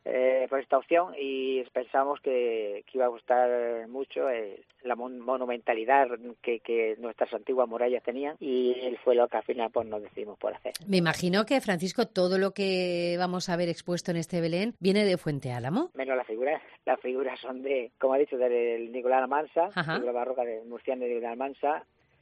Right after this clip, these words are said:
Speaker 1: Y, pero sí, todo lo demás sí, todo lo que es la, toda la escenografía completa del Belén,
Speaker 2: Claro.
Speaker 1: o sea,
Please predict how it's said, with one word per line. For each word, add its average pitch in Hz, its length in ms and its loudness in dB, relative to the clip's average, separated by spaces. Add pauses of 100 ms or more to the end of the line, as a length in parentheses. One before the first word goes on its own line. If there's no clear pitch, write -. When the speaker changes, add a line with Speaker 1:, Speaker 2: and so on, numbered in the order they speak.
(220)
Speaker 1:
Y, 147 160 4
pero 135 160 4
sí, 147 160 2
todo 127 140 4
lo 127 80 6
demás 139 320 2
sí, 143 180 0
todo 117 640 -2
lo 117 380 -2
que 117 300 -6
es 113 100 -6
la, 120 120 -2 (140)
toda 143 180 6
la 135 60 4
escenografía 131 500 -2
completa 131 460 0
del 127 400 0
Belén, - 20 -6
Speaker 2:
Claro. 131 300 2
Speaker 1:
o 247 40 -2
sea, 98 300 -4